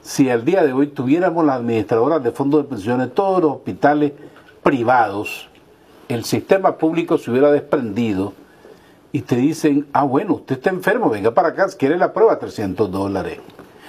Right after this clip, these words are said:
Como es, es que es lo que está ocurriendo en Ecuador y en Chile y en otros países en donde se privatizó la salud. ¿Qué hubiera pasado con nosotros?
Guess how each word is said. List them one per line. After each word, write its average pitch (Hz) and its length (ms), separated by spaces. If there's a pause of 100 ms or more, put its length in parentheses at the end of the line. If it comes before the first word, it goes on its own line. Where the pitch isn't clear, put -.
(160)
Como 165 260
es, 165 100
es 151 120
que 214 120
es 208 40
lo 214 120
que 160 80
está 196 140
ocurriendo 190 440
en 170 60
Ecuador 156 540
y 165 80
en 117 180
Chile 175 500 (400)
y 139 140
en 123 80
otros 147 280
países 180 600
en 127 160
donde 113 420
se 117 260
privatizó 113 840
la 175 140
salud. - 380 (1200)
¿Qué 160 120
hubiera 214 280
pasado 185 420
con 147 200
nosotros? 120 480